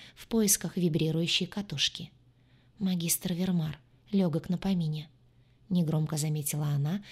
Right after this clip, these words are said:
и оторвала светящийся кусочек нитки. Катушка в ладони разгладилась и превратилась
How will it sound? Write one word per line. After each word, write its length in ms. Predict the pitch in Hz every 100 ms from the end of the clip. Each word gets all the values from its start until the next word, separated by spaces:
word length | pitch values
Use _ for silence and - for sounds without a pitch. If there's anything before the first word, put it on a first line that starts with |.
| - -
и 120 | 214
оторвала 560 | 208 190 165 156 151
светящийся 720 | 208 - 147 165 185 - 151 147
кусочек 500 | - - 151 190 -
нитки. 420 | 156 139 - - - _ _ _ _ - -
Катушка 460 | 190 190 170 -
в 40 | 160
ладони 360 | 165 156 160
разгладилась 680 | 160 151 185 220 165 151 - - - -
и 80 | 202
превратилась 720 | 196 185 196 190 233 208 -